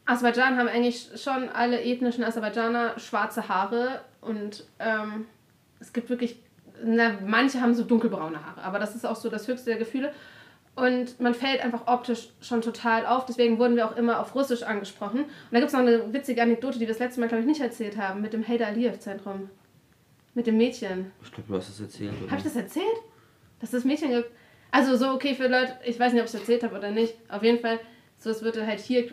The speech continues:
Speaker 1: garantiert nicht passieren. Wir saßen vom Heyda Aliyev Zentrum, das, naja, ist ein sehr, äh, futuristisches Gebäude von der britisch-irakischen, ähm, Star-Architektin gebaut und,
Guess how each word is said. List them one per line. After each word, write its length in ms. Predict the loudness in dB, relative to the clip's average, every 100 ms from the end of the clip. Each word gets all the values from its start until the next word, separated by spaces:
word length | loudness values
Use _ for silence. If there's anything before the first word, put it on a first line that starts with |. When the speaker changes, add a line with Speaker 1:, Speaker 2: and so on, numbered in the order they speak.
| -8
Speaker 1:
garantiert 460 | -8 -6 -2 -2 -2
nicht 260 | -2 -4
passieren. 440 | -6 -10 -6 -6 -6 -10 -20 -4
Wir 100 | 0
saßen 280 | 2 2 0
vom 160 | 0 0
Heyda 240 | 2 2
Aliyev 320 | 2 0 -2
Zentrum, 560 | -2 -2 -2 -2 -2 -2
das, 140 | -6 -12 -20 -20 -20 -20 -18 -16 -14
naja, 380 | -12 -10 -8 -4 -2
ist 240 | -2 -6 -18 -16 -4
ein 280 | 0 0
sehr, 880 | 4 6 6 6 2 -4 -6 -4 -4
äh, 40 | -6
futuristisches 960 | -6 -4 -4 -2 -2 -2 -2 -6 -8 -14 -10
Gebäude 760 | -6 0 2 2 0 0 -2 -6
von 120 | -4
der 260 | -2 -4 -6 -10 -14 -14
britisch-irakischen, 1500 | -4 -4 -2 -6 -8 -16 -20 -20 _ -4 -2 -2 -4 -6 -8 -8 -10
ähm, 260 | -6 -6
Star-Architektin 840 | -4 0 2 0 -2 -4 -6 -6 -8
gebaut 480 | -6 -4 -4 -6
und, 300 | -10 -10 -10